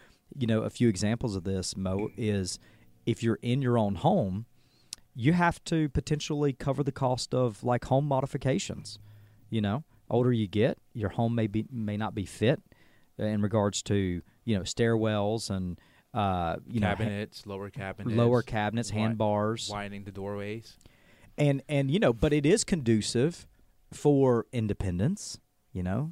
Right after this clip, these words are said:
Speaker 1: if you feel confident, you live in your own home you've always been in. Um, you, you, it's easier for family and stuff like that to come see you 'cause it's your own place. You don't have to worry about any other, you know, community stipulations or anything like that. But then, you know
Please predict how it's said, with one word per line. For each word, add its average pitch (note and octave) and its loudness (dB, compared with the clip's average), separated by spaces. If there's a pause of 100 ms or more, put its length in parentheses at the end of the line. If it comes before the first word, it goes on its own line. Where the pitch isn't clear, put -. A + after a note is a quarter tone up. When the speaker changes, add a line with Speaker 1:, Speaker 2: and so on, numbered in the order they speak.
Speaker 1:
if - -12
you F#2+ -4
feel A2+ 2
confident, A2+ 0
you G2 -4
live F#2 -2
in G2 4
your G2 4
own F#2+ 0
home F#2+ -2
you've G2 -6
always F#2+ 0
been F2 -2
in. G#2 -2 (500)
Um, F#2 -2 (420)
you, G2+ 4 (120)
you, F#2+ -2 (100)
it's G#2+ -6
easier G#2+ 0
for G#2+ -2
family G2+ 0
and F#2+ -2
stuff - -4
like G2 0
that G2 -2
to G2 -8
come G#2 0
see - -2
you G#2 -2
'cause G2 -4
it's - -4
your F2+ 0
own E2+ -8
place. F#2 0
You G2+ -4
don't F2+ 0
have F2+ -8
to F#2+ 0
worry F#2 0
about F2+ 0
any F#2 0
other, F2 0 (340)
you A2+ 2
know, G2 2
community G2+ 2
stipulations F#2+ 0
or F2+ 0
anything F2+ -2
like E2 -4
that. F2 -2 (420)
But E3 4
then, F3+ 2
you F3 -2
know C#3+ 2